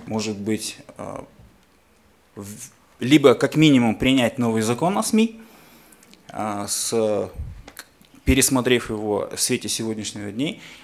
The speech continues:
а, либо же пойти более радикальным путем, это, э, наз-, э, принять своеобразный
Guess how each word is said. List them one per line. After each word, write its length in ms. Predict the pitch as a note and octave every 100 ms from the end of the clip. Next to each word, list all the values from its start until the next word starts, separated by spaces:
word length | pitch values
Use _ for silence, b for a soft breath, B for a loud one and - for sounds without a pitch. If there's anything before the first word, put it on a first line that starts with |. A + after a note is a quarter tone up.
| B
а, 420 | A2 A2 G#2+ G#2 G2+
либо 340 | B2 F3 F3+
же 300 | D3 D3 B2
пойти 340 | - A#2+ A#2 A#2
более 320 | C3 C#3+ A#2+
радикальным 560 | B2 A#2 - A#2 G#2+
путем, 420 | A2 A#2+ F3 G3 -
это, 1120 | C3 D3 - C#3 C3 B2+ B2+ B2 A#2+ - - - _ A2+
э, 260 | G#2+ G#2 A2 - -
наз-, 400 | G#2+ G#2+ A2 -
э, 440 | G#2 G2+ G2 G2 -
принять 440 | A#2 B2+ B2 A#2+
своеобразный 640 | - A2 A2 A2+ A2+ G#2